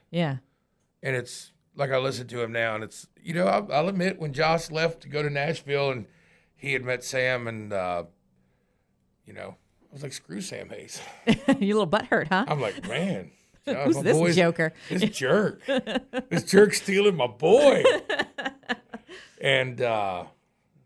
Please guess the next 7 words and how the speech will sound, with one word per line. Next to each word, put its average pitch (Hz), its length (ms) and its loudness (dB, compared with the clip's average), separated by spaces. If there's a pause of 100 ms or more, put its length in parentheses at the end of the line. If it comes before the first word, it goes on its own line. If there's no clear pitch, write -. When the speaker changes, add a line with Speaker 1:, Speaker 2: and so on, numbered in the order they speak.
(300)
Speaker 2:
but 107 120 -14
no, 110 340 -4
Sam, 131 540 -6 (100)
Sam 131 340 -4
amazes 110 380 -8
me. 92 240 -14 (160)
Speaker 1:
Yeah. 151 220 -4